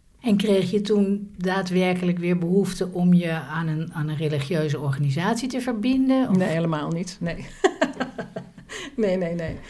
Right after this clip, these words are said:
Speaker 2: Nee, het was meer dat ik dacht van, "Hmm." Ik was eerst nog een beetje zo'n bozige van, eh,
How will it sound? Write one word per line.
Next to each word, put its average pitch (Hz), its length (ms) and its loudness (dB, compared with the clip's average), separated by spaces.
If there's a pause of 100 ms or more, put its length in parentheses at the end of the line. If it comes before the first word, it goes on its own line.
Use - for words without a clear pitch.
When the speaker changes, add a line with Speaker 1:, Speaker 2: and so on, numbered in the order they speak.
(300)
Speaker 2:
Nee, 180 440 6
het 185 140 0
was 190 200 2
meer 180 220 2
dat 185 140 -2
ik 165 120 -6
dacht 175 220 -6
van, 175 220 0
"Hmm." 277 400 6 (600)
Ik - 140 0
was 180 160 2
eerst 180 160 2
nog 175 160 0
een 180 80 4
beetje 175 300 2
zo'n 175 140 2
bozige 180 640 4
van, 156 320 -4
eh, 151 140 -2